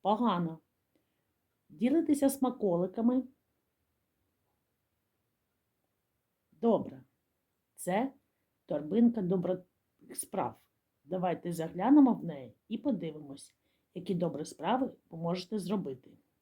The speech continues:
Нагодуйте безпритульну тварину. Допоможіть другові.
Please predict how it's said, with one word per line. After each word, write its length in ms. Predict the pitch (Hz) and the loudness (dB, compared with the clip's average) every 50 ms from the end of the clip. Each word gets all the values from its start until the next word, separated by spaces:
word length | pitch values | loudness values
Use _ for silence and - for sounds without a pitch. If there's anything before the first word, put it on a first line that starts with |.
| _ _ _ _ _ _ _ _ _ _ _ _ _ _ _ _ _ _ _ _ _ _ _ _ _ _ _ _ _ _ _ - | _ _ _ _ _ _ _ _ _ _ _ _ _ _ _ _ _ _ _ _ _ _ _ _ _ _ _ _ _ _ _ -4
Нагодуйте 640 | 196 202 175 208 160 175 170 175 202 254 254 - 269 | -2 -2 0 0 0 0 0 0 2 2 2 2 0
безпритульну 800 | 226 196 - - - - 165 175 170 - 170 165 165 175 185 185 | 0 0 -2 -2 -4 -6 -6 -8 -6 -6 -6 -6 -4 -2 -4 -4
тварину. 680 | 180 - - 233 233 214 202 165 160 160 156 156 151 151 _ _ _ _ _ _ _ _ _ _ _ _ _ _ _ _ _ _ _ _ _ _ _ _ _ _ _ _ _ _ _ _ _ _ _ _ _ _ _ _ _ _ _ _ _ _ _ _ _ _ _ _ _ _ _ _ _ _ _ _ _ _ _ _ _ _ _ _ _ _ _ | -4 -4 0 0 2 2 2 0 -2 -4 -8 -10 -12 -14 _ _ _ _ _ _ _ _ _ _ _ _ _ _ _ _ _ _ _ _ _ _ _ _ _ _ _ _ _ _ _ _ _ _ _ _ _ _ _ _ _ _ _ _ _ _ _ _ _ _ _ _ _ _ _ _ _ _ _ _ _ _ _ _ _ _ _ _ _ _ _
Допоможіть 800 | _ - 214 202 208 247 240 233 240 262 269 277 359 381 381 - | _ -8 -6 -2 2 4 4 6 6 6 6 6 4 2 0 -2
другові. 560 | 202 190 214 208 185 214 202 196 208 208 202 | -2 0 0 2 2 0 0 0 -2 -4 -6